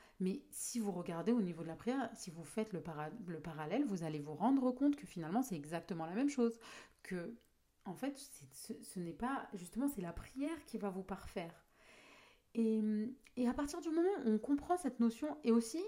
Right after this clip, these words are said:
de se mettre dans un état d'humilité. Ça veut dire de comprendre que la prière, c'est nous qui en avons besoin, ce n'est pas Dieu, déjà, euh, et que du coup, on la fait juste pour accorder un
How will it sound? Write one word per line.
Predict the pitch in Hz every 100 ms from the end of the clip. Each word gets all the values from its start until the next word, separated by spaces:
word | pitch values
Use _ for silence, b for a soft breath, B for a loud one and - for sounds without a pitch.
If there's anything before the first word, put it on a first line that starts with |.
| 440 -
de | 196
se | 208 240
mettre | 294 285
dans | 214
un | 208
état | 220 320 311
d'humilité. | 202 196 233 233 240 214 - B B B
Ça | 214
veut |
dire | 240 392
de | 226
comprendre | - 220 - 381
que | - 208 - _
la | 220 170
prière, | 170 - 370
c'est | - 190
nous | 190 320 392
qui | 220
en | 180
avons | 170 156
besoin, | 147 147 185 359 -
ce | - 156
n'est | 147
pas | 143
Dieu, | 143 285 - - _
déjà, | 147 147 202 - - B B B B B -
euh, | 180 170 160 165 165 170 233
et | 240
que | 208
du | 185
coup, | 196 339
on |
la | 240
fait | 180 - 370 403 -
juste | 185 - 285 - - - -
pour | 214 202 -
accorder | 269 269 220 175 190 277 - b _
un | 196